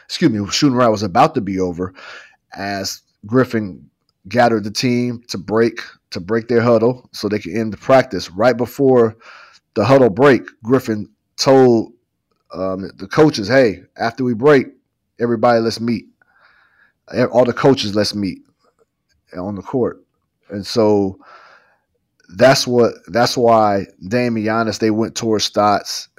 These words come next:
and that's why Stotts left to, to go to the bench to watch film, pick and roll film with Giannis and Dame. Uh, so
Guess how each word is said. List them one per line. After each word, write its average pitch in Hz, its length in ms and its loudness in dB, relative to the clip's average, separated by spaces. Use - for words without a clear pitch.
and 87 140 -10
that's 104 260 -4
why 104 180 -2
Stotts - 640 -4
left 104 500 -4
to, 104 260 -6
to 110 100 -8
go 110 240 2
to 110 180 -4
the 95 120 -6
bench 104 440 -4
to - 100 -8
watch 98 320 -2
film, 101 560 -4
pick 120 200 -8
and 104 80 -6
roll 104 200 -2
film 101 360 -8
with 92 180 -12
Giannis 104 400 -6
and 87 80 -14
Dame. 98 420 -6
Uh, 78 360 -6
so 110 340 2